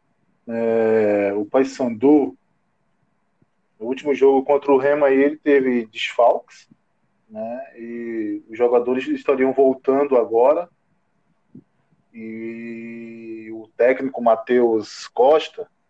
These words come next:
já tem trinta e três anos, né? Esse técnico era o técnico do, do Confiança na Série B esse ano, né? Saiu da, do Confiança e substituiu ali o Hélio dos Anjos, o Hélio dos Anjos no, no Papão. É, ele teria,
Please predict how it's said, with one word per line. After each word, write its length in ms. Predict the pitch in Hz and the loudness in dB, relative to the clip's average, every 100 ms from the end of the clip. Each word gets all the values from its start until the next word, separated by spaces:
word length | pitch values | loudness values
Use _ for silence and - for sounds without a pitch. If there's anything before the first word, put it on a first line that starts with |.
| _ _ _ _ _ _ | _ _ _ _ _ _
já 80 | - | -8
tem 140 | 107 | -6
trinta 280 | 98 123 139 | -12 -10 -8
e 40 | - | -6
três 260 | 107 101 | -4 -2
anos, 280 | - 139 110 | 0 -2 -2
né? 80 | 110 | -8
Esse 180 | - - | -10 -4
técnico 460 | 117 113 131 135 | -2 -2 -4 -2
era 100 | 127 | -2
o 60 | 127 | 0
técnico 480 | 123 117 127 - 127 | -2 -2 -4 -16 -10
do, 600 | 135 135 131 131 127 123 _ _ _ - _ _ _ _ _ _ _ _ | -4 -2 -2 -2 -4 -10 _ _ _ -20 _ _ _ _ _ _ _ _
do 80 | 123 | -6
Confiança 640 | 127 151 185 165 160 - | -2 -2 2 2 2 -2
na 100 | 120 | -2
Série 240 | 110 135 147 | 0 2 2
B 140 | 139 | 4
esse 240 | 151 - 175 | 2 2 2
ano, 260 | 143 120 | 2 2
né? 200 | 107 107 - | -2 -2 -6
Saiu 320 | - 113 107 | -2 2 2
da, 320 | 107 107 101 98 | 4 4 4 2
do 80 | |
Confiança 600 | 101 113 - 110 107 131 135 110 | -6 -12 -6 -6 -4 -6 -8 -16
e 140 | 107 | -18
substituiu 600 | - 110 107 - 120 113 | -18 -10 -10 -2 0 2
ali 140 | 107 | 2
o 80 | 110 | 4
Hélio 180 | 107 107 | 2 2
dos 200 | 104 101 | -6 -4
Anjos, 280 | 107 104 101 110 - _ 107 | -4 -4 -8 -14 -18 _ 0
o 120 | 107 | 2
Hélio 140 | 107 | 2
dos 220 | 107 101 | -2 -4
Anjos 480 | 107 110 107 117 - | -2 -2 -4 -10 -18
no, 680 | _ 123 117 113 107 98 101 107 | _ -6 -2 0 0 0 -4 -8
no 140 | 107 | -2
Papão. 420 | 127 127 107 92 _ _ _ _ _ _ _ _ _ _ | 0 0 0 -4 _ _ _ _ _ _ _ _ _ _
É, 1000 | - 123 120 120 123 120 120 117 117 113 - | -6 0 4 4 6 6 6 6 4 2 0
ele 160 | 143 | -2
teria, 480 | 147 208 196 202 190 | 2 2 4 2 2